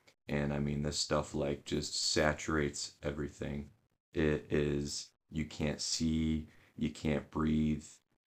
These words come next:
Um, and this was us standing outside of the cell.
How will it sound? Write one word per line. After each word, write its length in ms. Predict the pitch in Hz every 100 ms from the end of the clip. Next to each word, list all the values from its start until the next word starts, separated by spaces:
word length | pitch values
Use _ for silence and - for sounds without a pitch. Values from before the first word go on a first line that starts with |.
| -
Um, 440 | - 69 69 69 -
and 100 | 85
this 180 | 95 95
was 200 | 78 73
us 200 | 90 85
standing 420 | - 82 76 73
outside 520 | 73 - - 80 78
of 140 | 73 71
the 100 | 69
cell. 460 | - 69 67 -